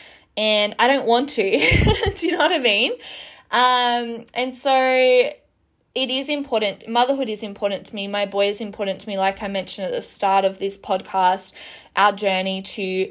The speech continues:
parenthood was quite a long one, and it was intentional.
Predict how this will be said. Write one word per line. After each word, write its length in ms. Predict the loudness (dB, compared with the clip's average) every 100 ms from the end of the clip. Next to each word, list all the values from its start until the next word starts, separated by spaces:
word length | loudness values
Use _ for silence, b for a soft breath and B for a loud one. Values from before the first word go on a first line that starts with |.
| -8
parenthood 680 | -6 -6 -6 -6 -4 -6 -10
was 560 | -8 0 2 2 0 -10 -4
quite 220 | 0 2
a 60 | 2
long 340 | 2 2 2
one, 480 | 2 2 2 -2 -10 B B 0
and 560 | 2 4 2 0 -2 -6
it 100 | 2
was 200 | 2 2
intentional. 880 | -6 -6 -6 -6 -4 0 0 0